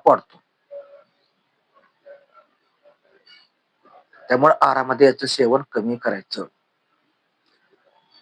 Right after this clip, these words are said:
कोणत्याही कारणाने तुमचा बीपी वाढू द्या, शुगर वाढू द्या,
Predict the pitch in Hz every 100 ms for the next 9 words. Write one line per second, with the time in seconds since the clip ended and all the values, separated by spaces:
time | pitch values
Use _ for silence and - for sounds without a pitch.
0 | _ _ _ _ _ _ _ _ _ -
1 | 143 135 165 170 180 156 147 139 135 120
2 | 143 127 131 123 120 107 98 107 104 -
3 | _ _ _ _ _ _ _ - - _
4 | _ - 127 143 135 113 95 104 95